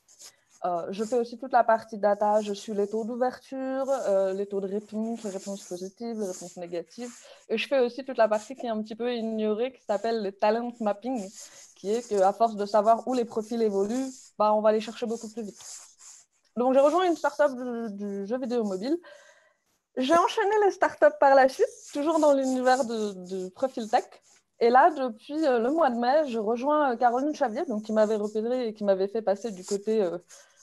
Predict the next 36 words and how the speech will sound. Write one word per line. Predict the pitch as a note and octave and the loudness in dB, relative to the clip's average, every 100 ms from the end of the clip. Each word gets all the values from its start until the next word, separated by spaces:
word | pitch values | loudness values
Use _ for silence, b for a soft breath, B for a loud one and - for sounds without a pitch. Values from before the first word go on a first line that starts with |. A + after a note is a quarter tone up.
| B _ - | B _ -6
clair | - D4 C#4 | 0 2 2
de | A#3 | 2
la | A3+ A#3 | 4 4
force | A#3+ A#3+ - F3 | 2 -2 -4 -16
sur, | - - - - A3 F#3+ | -16 -14 -14 -10 -4 0
euh, | F3+ E3+ | 0 0
le | E3+ | -4
côté | F#3 A3+ G3 | -6 -6 -6
tech. | A3+ C4 - - B B B - | -4 -6 -8 -20 B B B 4
Euh, | G#3 G3+ F#3+ F3+ F#3+ _ _ _ - | 8 10 8 6 0 _ _ _ 2
Caroline | A#3 B3 E4+ | 4 4 2
a | D#4 | 0
créé | - C#4 C#4+ | 0 -4 -2
sa | C#4+ | -2
société | C4+ A#3+ A#3+ D4+ | -6 -10 -12 -14
qui | - | -6
s'appelle | B3+ A3 A3 A3+ G#3+ | -2 0 2 0 0
The | B3+ | 6
Alliance. | C4 B3 A3 D4+ - - - _ - _ _ _ _ _ | 8 6 4 -2 -8 -16 -18 _ -20 _ _ _ _ _
Et | A3 | -4
chez | A3 C#4 | -2 -2
The | C#4 | 2
Alliance, | C4 B3+ C4+ D#4 E4 - | 4 4 2 0 -4 -8
on | B3+ | -6
fait | D4 | -4
trois | - D#4+ | -2 -2
choses. | D#4+ F3+ F3+ _ _ b b b b b _ - | -2 -8 -12 _ _ b b b b b _ -8
Du | G#3 | 0
recrutement | E4+ F4 - C4+ G#3+ - _ _ | 2 2 -2 -4 -4 -6 _ _
de | G3+ G#3 | -2 -2
profil | G#3+ G#3+ G#3+ G3 | -2 -8 -8 -4
tech, | G3 - - _ _ - | -4 -4 -20 _ _ -8
principalement | B3+ C4 A#3+ A3+ A3+ A3 | -6 -4 0 2 0 -4
sur | G#3 | -8
des | G3 | -8
C-level, | G#3+ A#3 A3 G#3 | -8 -4 0 0